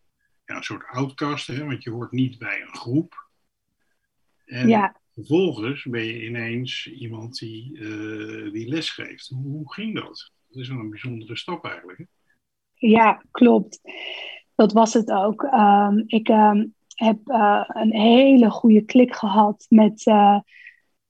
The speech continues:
Speaker 2: met degene die de trainingen kwam geven. Ik heb bij haar ook gevraagd of zij, eh, eh, de mogelijkheid, eh, kon inzien dat ik haar kon assisteren.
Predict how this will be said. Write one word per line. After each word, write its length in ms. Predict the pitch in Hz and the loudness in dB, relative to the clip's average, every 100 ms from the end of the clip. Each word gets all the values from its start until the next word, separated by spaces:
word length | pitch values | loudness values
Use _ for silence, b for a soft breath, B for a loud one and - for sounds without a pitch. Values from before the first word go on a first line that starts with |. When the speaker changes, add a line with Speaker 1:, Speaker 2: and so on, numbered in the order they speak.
| _ _ _ | _ _ _
Speaker 2:
met 200 | 233 214 | 0 2
degene 480 | 208 - 247 233 220 | 0 2 4 4 6
die 120 | 220 | 4
de 140 | 214 | 2
trainingen 500 | 220 254 247 240 240 | 0 4 6 6 4
kwam 220 | 233 233 220 | 0 -4 -2
geven. 640 | 240 226 220 240 285 320 _ _ _ | 0 0 2 0 0 -4 _ _ _
Ik 160 | - 208 | -6 -2
heb 160 | 220 | 0
bij 100 | 247 | 0
haar 320 | 208 226 240 | 0 2 2
ook 140 | 240 214 | -2 -4
gevraagd 640 | 208 - 254 240 226 - _ b b b - | -10 -2 2 2 2 -4 _ b b b -4
of 220 | 285 208 | -2 -2
zij, 500 | - 247 226 220 226 | 0 2 4 4 4
eh, 280 | 214 214 220 | 6 4 2
eh, 300 | - 220 220 220 | -2 -4 -2 0
de 100 | 214 | 6
mogelijkheid, 920 | 214 226 262 254 240 214 214 208 - | 8 8 4 2 -4 0 0 0 -4
eh, 240 | 226 208 208 208 _ | -2 0 -2 -4 _
kon 200 | 233 254 | 0 4
inzien 680 | 262 240 233 233 214 208 B B B | 6 6 6 2 4 2 B B B
dat 160 | 233 220 | -2 0
ik 180 | 277 254 | 0 2
haar 200 | 220 220 | 0 0
kon 180 | 233 240 | 0 0
assisteren. 920 | 226 - - - 254 269 262 285 | -2 -2 -2 4 6 6 4 0